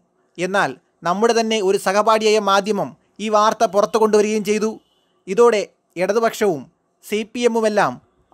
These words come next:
വളരെ പ്രതിരോധത്തിലായിരിക്കുകയാണ്. എന്നാൽ മന്ത്രി കെ ടി ജലീലിൻ്റെ രാജി ആവശ്യപ്പെട്ടുള്ള പ്രതിഷേധം സംസ്ഥാനത്ത്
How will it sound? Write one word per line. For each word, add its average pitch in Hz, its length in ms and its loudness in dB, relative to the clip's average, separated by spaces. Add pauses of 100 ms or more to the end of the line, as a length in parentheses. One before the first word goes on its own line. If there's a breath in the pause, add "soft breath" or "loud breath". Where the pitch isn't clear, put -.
(140)
വളരെ 220 380 4
പ്രതിരോധത്തിലായിരിക്കുകയാണ്. 214 1000 0 (600)
എന്നാൽ 233 220 -2 (320)
മന്ത്രി 240 220 -6 (100)
കെ 247 180 0
ടി 277 160 -6
ജലീലിൻ്റെ 262 360 -2 (120)
രാജി 233 380 2
ആവശ്യപ്പെട്ടുള്ള 233 520 -4
പ്രതിഷേധം 214 500 -2 (220)
സംസ്ഥാനത്ത് 247 640 -2